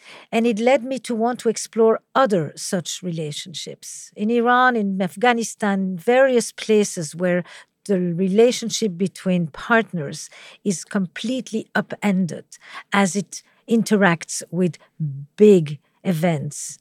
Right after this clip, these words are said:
around them. And I want to continue to have multiple conversations with you about the relational impasses that we face, be it trust,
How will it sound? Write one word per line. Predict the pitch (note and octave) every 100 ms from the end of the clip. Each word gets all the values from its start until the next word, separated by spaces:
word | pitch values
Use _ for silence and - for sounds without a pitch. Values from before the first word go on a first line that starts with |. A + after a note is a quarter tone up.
| _
around | G3+ E3+ D3+ D3+ C#3+
them. | - - _ _ _ _ _ _ _
And | A3+ A3+
I |
want | A3+ C4 B3
to | B3+
continue | A#3+ G#3+ - C#4 C4+ A3 E3
to | D#3+ -
have | F3+ G#3+ F3 -
multiple | F#3+ G3+ G#3+ A#3 - - G#3+
conversations | - F#3+ F3+ - G3+ G3 F#3+ E3 F3
with | D3+ D3+
you | D3+ F3 -
about | F3 G3 G3 - _ _
the | - F#3+
relational | G3 F#3+ G3 G3+ - F#3 - -
impasses | A3 - D#3+ D3 - - - -
that | E3+ E3 F#3
we |
face, | F3 - A3+ G3+ - - - _ - - _ -
be | G#3+ G#3
it | - -
trust, | - B3+ A3+ - -